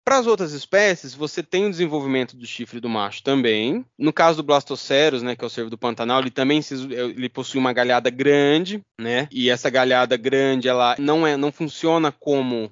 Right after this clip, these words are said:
no caso do veado campeiro, porque não é bem demarcada, tanto pro cervo do Pantanal quanto pros outros,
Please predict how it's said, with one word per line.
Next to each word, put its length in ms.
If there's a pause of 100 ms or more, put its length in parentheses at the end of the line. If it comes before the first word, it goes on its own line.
no 80
caso 260
do 60
veado 240
campeiro, 360
porque 200
não 100
é 80
bem 160
demarcada, 720
tanto 220
pro 100
cervo 160
do 80
Pantanal 320
quanto 300
pros 260
outros, 640